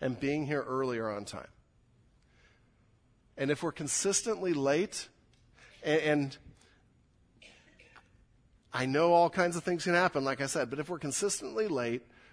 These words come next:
we are communicating to our kids that this is not important.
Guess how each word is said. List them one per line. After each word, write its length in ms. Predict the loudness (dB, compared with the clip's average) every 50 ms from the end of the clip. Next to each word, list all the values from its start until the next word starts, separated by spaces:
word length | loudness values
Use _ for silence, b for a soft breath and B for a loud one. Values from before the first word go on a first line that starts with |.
| b b
we 160 | -2 0 2 2
are 80 | 2
communicating 800 | 0 -4 -6 -4 -2 0 0 0 -2 -2 0 0 0 0 0 -4 -4
to 120 | -4 -4
our 100 | -4 -4
kids 460 | -6 -6 -4 -2 -2 -2 -2 -4 -4
that 280 | -4 -6 -8 -8 -6 -4
this 240 | -2 -2 0 -2 -2
is 160 | -4 -6 -4
not 240 | -4 -4 -4 -4 -4
important. 640 | -8 -10 -10 -10 -10 -12 -12 -14 -20 _ -20 -20